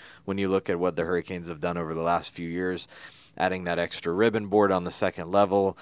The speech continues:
uh, the lights here, uh, this season, and then obviously the projection system, which, which Canes Vision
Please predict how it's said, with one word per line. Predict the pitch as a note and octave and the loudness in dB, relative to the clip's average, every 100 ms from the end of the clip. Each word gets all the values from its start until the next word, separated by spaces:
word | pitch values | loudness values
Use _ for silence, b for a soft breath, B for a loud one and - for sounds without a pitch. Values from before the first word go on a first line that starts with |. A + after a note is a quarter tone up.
| B B - | B B -2
uh, | F2 E2+ | 0 2
the | D#2 E2+ | 0 0
lights | F#2 G#2 F#2+ - | 2 2 0 -6
here, | - G2+ G2 G2 G2 G2 | -2 0 2 2 -2 -6
uh, | D#2+ D2+ C#2+ B1+ D2 | -10 -8 -8 -10 -2
this | A2 G#2+ | 0 0
season, | - G#2 F#2+ G2+ G2 F#2 B B | 0 -2 0 -2 -4 -10 B B
and | - F#2+ | -4 0
then | F#2+ | 4
obviously | G2 F#2+ F2+ - F2 | 4 4 2 0 -2
the | D#2 | -4
projection | - E2+ F#2 F#2 - E2+ | -6 -4 0 0 -2 -6
system, | - F2 - F2+ E2+ | -4 -4 -4 -6 -4
which, | E2+ - F2 | -4 -4 -4
which | F#2 - | -4 -4
Canes | G#2+ F#2+ | -8 -8
Vision | E2+ G2 F2 F#2+ F#2 | -4 -4 -4 -6 -8